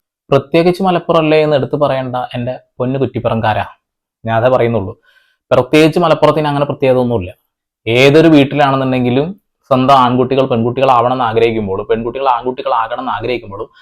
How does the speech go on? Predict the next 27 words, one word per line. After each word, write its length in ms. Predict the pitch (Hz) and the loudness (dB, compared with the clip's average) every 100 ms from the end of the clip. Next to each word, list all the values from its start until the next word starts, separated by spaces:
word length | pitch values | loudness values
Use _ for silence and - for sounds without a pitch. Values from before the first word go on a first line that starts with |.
| _ | _
ആൺ 180 | 113 131 | 2 4
ആണിനെ 300 | 127 131 147 | 4 4 2
കല്യാണം 340 | 143 127 131 139 | 2 2 0 0
കഴിക്കണം 280 | 131 127 123 | -2 -2 -8
എന്ന് 100 | 110 | -6
ആഗ്രഹിക്കുമ്പോഴും, 480 | 120 117 113 107 | -4 -4 -4 -4
പെണ്ണ് 220 | 110 123 151 | -4 -4 -2
പെണ്ണിനെ 300 | 131 147 165 | -2 -2 -4
കല്യാണം 260 | 156 151 151 | -2 -2 -2
കഴിക്കണം 280 | 143 143 139 | -6 -6 -8
എന്ന് 100 | 117 | -6
ആഗ്രഹിക്കുമ്പോഴും 680 | 117 120 110 110 98 98 143 _ _ _ _ _ _ - | -6 -6 -8 -8 -8 -10 -12 _ _ _ _ _ _ -6
നമുക്ക് 260 | 113 113 131 | -4 -2 0
താല്പര്യം 300 | 104 98 98 | -2 -4 -8
ഉണ്ടാവില്ല. 300 | 92 - - _ _ _ _ _ | -8 -8 -14 _ _ _ _ _
അത് 140 | - 151 151 | -2 -2 0
പൊതുബോധമാണ്. 600 | 127 127 139 151 110 95 | 2 4 6 6 4 0
ആ 120 | 107 | -8
പൊതുബോധം 480 | 123 131 135 147 160 | -2 2 4 4 4
നിങ്ങൾക്ക് 260 | 147 143 143 | 0 -2 0
കൊണ്ട് 180 | 147 | 0
മാറ്റിയെടുക്കാൻ 600 | 151 131 123 147 135 143 143 | 2 0 0 0 0 -4 -6
കഴിയില്ല 500 | 113 104 123 143 156 | -6 0 2 4 2
എന്ന് 180 | 147 | 0
തന്നെ 120 | 139 131 | -6 -4
ഞാൻ 120 | 120 | -4
വിശ്വസിക്കുന്നത്. 560 | 110 120 120 127 127 | -2 -2 0 2 4